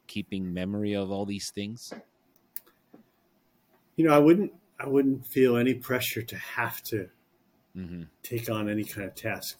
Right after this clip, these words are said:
Speaker 2: For some, some may be, some people may like that. I would say only if it was free for you, like, what helps you most.
Speaker 1: Mm-hmm.
Speaker 2: <clears throat> Again, you're just noticing.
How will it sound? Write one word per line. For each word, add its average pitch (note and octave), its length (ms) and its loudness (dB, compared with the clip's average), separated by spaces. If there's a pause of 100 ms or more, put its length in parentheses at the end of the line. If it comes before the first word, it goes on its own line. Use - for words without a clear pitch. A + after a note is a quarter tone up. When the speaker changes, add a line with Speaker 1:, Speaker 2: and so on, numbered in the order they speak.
Speaker 2:
For B2 80 -6
some, E3 400 2
some E3+ 320 4
may B2 140 6
be, A2+ 320 -4 (440)
some C#3 180 -2
people B2 200 0
may G#2+ 200 2
like A2 380 0
that. F#2+ 280 -10 (1400)
I C3 40 -6
would B2 160 -2
say A#2 120 0
only B2+ 220 4
if A#2+ 140 0
it A2 80 -6
was G2 120 -8
free B2+ 400 2
for A2+ 220 -6
you, F#2+ 500 -2
like, G2+ 120 -10
what A2+ 180 -6
helps - 380 -8
you G2 100 -6
most. G2 540 -12 (180)
Speaker 1:
Mm-hmm. F2+ 680 -6 (100)
Speaker 2:
<clears throat> - 80 -16
Again, C#3+ 260 4
you're A#2 140 -2
just D#3 280 -6
noticing. A#2+ 520 0